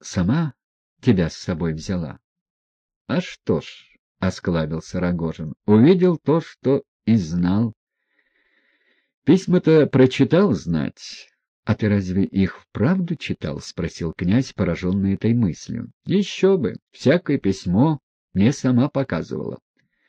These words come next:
"Про бритву-то помнишь?" <laughs> "Хе-хе!"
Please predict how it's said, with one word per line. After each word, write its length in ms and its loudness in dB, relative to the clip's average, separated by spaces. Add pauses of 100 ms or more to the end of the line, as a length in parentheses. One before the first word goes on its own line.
(180)
"Про 220 4
бритву-то 520 2
помнишь?" 600 0 (100)
<laughs> 80 -20
"Хе-хе!" 480 0